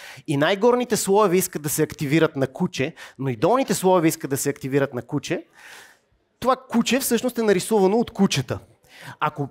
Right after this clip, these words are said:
присвиете очи, гледайки картинката, ще разпознаете Догито от Dogecoin-а, защото той е най-куче кучето на интернета. А,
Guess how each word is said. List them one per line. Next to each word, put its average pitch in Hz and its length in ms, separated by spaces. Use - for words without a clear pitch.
присвиете 185 640
очи, 254 220
гледайки 220 360
картинката, 170 520
ще 233 140
разпознаете 196 560
Догито 143 500
от 175 260
Dogecoin-а, 131 800
защото 175 340
той 160 160
е 180 40
най-куче 139 480
кучето - 340
на 170 100
интернета. 95 520
А, 160 460